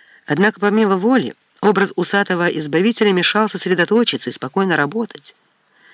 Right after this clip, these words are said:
"Очень странно все это", — недоумевала Вера, "ведь и думать-то о нем не думала.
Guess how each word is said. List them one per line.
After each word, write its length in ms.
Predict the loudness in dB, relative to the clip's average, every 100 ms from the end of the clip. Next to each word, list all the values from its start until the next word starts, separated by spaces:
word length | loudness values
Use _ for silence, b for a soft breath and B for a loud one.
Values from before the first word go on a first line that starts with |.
| b b b b b b _
"Очень 240 | -6 -2 -2
странно 440 | -2 -2 0 0
все 220 | -2 -2
это", — 220 | -2 -2 -4
недоумевала 600 | -2 0 0 0 0 0
Вера, 260 | 0 -2
"ведь 360 | -2 -4 -4 -6
и 60 |
думать-то 560 | -6 2 4 4 0 -2
о 40 |
нем 200 | 0 0
не 100 | 0
думала. 480 | -2 -4 -4 -6 -8